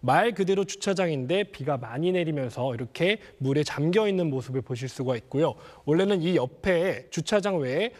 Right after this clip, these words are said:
산책로도 따로 조성이 되어 있는데, 산책로도 전혀 보이지 않고 있습니다. 밤사이 백 밀리미터가 넘게 내린 청주에 있는 무심천으로도 한번 가보겠습니다. 이 무심천 주변으로도 원래는 다 산책로가 조성이 되어 있는데,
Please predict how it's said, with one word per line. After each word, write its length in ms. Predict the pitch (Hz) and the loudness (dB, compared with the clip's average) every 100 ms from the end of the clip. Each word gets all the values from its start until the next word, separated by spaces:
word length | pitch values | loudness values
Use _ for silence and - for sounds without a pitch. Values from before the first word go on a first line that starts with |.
| - | -20
산책로도 680 | - 285 294 294 262 226 202 | -6 -4 -2 0 0 0 0
따로 260 | 202 185 | 0 0
조성이 340 | 160 143 165 151 | -4 -4 -4 -4
되어 240 | 143 160 | -2 -2
있는데, 460 | 120 110 123 147 - - | -2 -4 -2 -2 -4 -20
산책로도 600 | - - 247 262 226 160 | -8 -4 0 0 2 0
전혀 360 | 165 - 139 160 | -2 -4 0 0
보이지 380 | 127 135 120 127 | 0 -2 -2 -4
않고 320 | 117 123 - | -4 -4 -2
있습니다. 500 | 123 123 113 104 104 - - - | -2 -4 -4 -4 -6 -10 -18 -16
밤사이 360 | - 180 196 226 | 2 4 6 4
백 180 | 185 208 | 4 2
밀리미터가 460 | 247 247 240 233 | 4 2 2 2
넘게 400 | 202 143 165 226 | 2 2 2 2
내린 400 | 214 185 226 262 254 - | 2 2 0 -2 -6 -18
청주에 500 | - 254 247 220 226 | -4 -2 0 0 0
있는 340 | 208 147 202 175 | 0 -2 -2 -2
무심천으로도 720 | 147 220 240 220 196 165 147 | -2 0 0 0 0 0 -2
한번 240 | 143 139 | -2 -4
가보겠습니다. 800 | 127 123 127 120 - 120 117 113 - - - | -4 -4 -4 -4 -4 -4 -2 -2 -4 -20 2
이 100 | 175 | 4
무심천 540 | 151 185 254 233 233 | 4 4 2 2 0
주변으로도 840 | - 170 190 226 214 160 143 185 131 | 2 2 2 2 2 0 0 0 -2
원래는 380 | 127 143 156 160 | -2 0 0 -2
다 200 | - 127 | -4 -6
산책로가 640 | 160 226 - 240 190 170 | -4 -4 -2 0 0 -2
조성이 420 | - 139 170 151 | -2 -2 0 -2
되어 220 | 143 147 | -2 -2
있는데, 480 | 135 117 110 160 131 | -2 -2 0 0 0